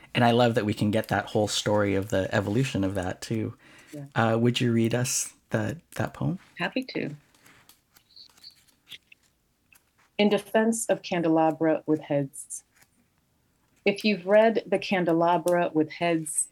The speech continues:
Speaker 2: that appears in this collection and the one in The Animal, thank you.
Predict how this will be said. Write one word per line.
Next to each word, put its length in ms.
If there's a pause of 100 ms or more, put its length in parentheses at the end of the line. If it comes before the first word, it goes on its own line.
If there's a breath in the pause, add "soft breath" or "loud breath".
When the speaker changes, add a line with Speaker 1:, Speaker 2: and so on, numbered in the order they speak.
Speaker 2:
that 140
appears 560
in 260
this 400
collection 720 (300)
and 120
the 60
one 580 (140)
in 120
The 200
Animal, 540 (580)
thank 300
you. 180